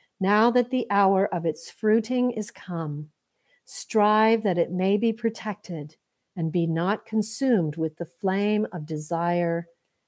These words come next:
and passion. O my friends, quench ye the lamp of error,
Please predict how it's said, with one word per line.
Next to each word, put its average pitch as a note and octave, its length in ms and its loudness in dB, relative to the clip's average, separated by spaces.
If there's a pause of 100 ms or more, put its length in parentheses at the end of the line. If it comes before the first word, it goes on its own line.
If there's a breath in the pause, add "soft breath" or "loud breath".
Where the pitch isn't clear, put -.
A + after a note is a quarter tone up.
(180)
and E3 240 -4
passion. D3+ 680 -6 (960)
O F3 160 4
my F3 280 2
friends, D3+ 800 -4 (540)
quench G#3+ 580 0
ye D#3 500 0 (420)
the E3+ 120 2
lamp E3+ 380 2
of F3+ 240 -2
error, D3+ 540 0